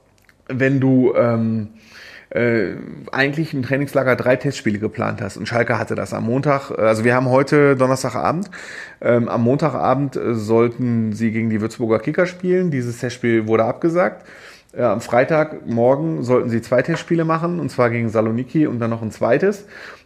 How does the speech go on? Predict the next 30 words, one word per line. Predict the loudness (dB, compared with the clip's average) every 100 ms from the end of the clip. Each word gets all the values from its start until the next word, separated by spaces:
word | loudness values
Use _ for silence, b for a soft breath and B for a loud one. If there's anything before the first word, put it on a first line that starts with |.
| -2
ähm, | 4 4 4 2 0 -2 -2 -2 0
die | 0 0
können, | 0 2
davon | 2 0
können | 0 2
sie | 2
aber | 2
nur | 0
einen | 0 0 0
Test | -4 0
durchführen, | 0 2 2 2 2 -2
sprich | -2 -2 -2
du | -4
kannst | -2 0
deine | 0 2
Mannschaft | 2 0 -4 -2
nur | -2
einmal | 0 2 2
statt | 0 -2
dreimal | -2 0 2 0 -2 -16 _ _ _
in | 0 2
einem | 2
Testspiel | -2 -6 -4 -4
sehen. | -4 -8 -10 -10 -4
Das | -2 0
ist |
schon | 0
mal | 2 2
ein |
Nachteil. | 0 -4 -6 -10 -10